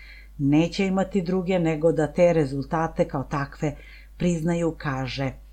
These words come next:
Miodrag Milićević. Dušan Milenković, s druge strane,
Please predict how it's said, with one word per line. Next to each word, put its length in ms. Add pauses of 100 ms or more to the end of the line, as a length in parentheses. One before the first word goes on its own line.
(140)
Miodrag 440
Milićević. 920 (560)
Dušan 360
Milenković, 640
s 60
druge 220
strane, 480